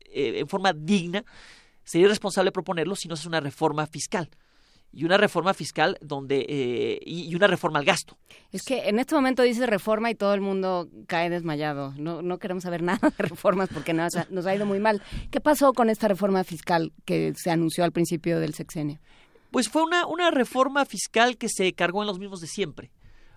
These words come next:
Speaker 1: O sea, fue una, una reforma donde, eh, la, la gente que estaba... o sea, no se hicieron, no se hicieron impuestos de, de, de control. Y se, se, se hizo un ieps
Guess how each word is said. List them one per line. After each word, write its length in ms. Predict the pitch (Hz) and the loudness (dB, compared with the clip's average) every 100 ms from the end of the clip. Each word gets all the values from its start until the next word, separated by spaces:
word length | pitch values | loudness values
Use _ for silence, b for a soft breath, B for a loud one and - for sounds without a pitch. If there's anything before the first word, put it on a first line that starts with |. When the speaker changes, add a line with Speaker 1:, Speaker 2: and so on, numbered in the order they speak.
| b | b
Speaker 1:
O 100 | 147 | -10
sea, 480 | 180 170 160 156 - | -2 4 6 4 2
fue 380 | 151 190 190 202 | -8 -2 2 4
una, 440 | 208 196 196 175 - | 4 2 0 0 -2
una 600 | 185 196 185 165 147 135 143 | -6 -2 2 4 2 0 -4
reforma 500 | 156 - 175 190 185 | -6 -2 0 2 0
donde, 800 | 156 147 143 135 127 127 127 B B B - | -2 -4 0 0 0 -4 -6 B B B -8
eh, 1040 | 151 147 143 139 135 135 127 - 65 65 | -2 0 2 2 4 2 -2 -8 -10 -12
la, 160 | - - - - | -14 -16 -16 -12
la 200 | - 165 | -2 0
gente 280 | - 185 196 | 0 -2 -2
que 100 | - | -4
estaba... 460 | - 180 175 165 143 _ b b | -2 2 4 4 2 _ b b
o 100 | b | b
sea, 120 | - 196 | 0 0
no 80 | |
se 80 | 196 | 0
hicieron, 220 | 240 220 214 | 0 -2 -2
no 60 | 220 | -4
se 140 | 220 | -2
hicieron 200 | 220 208 | -4 -4
impuestos 340 | 180 196 190 175 | -4 -4 -4 -8
de, 60 | |
de, 560 | 165 - 147 143 135 131 | -8 -4 0 0 0 -2
de 120 | 143 | -4
control. 440 | 139 151 185 156 - b b b b b - | -4 -2 2 2 0 b b b b b -10
Y 120 | 160 | -8
se, 140 | 160 | -6
se, 500 | 151 180 170 151 - - | -2 2 4 2 0 -14
se 180 | 160 175 | -8 -2
hizo 320 | 180 185 208 | -2 0 -2
un 220 | 190 190 | -2 0
ieps 420 | 165 196 202 - | 4 4 2 -8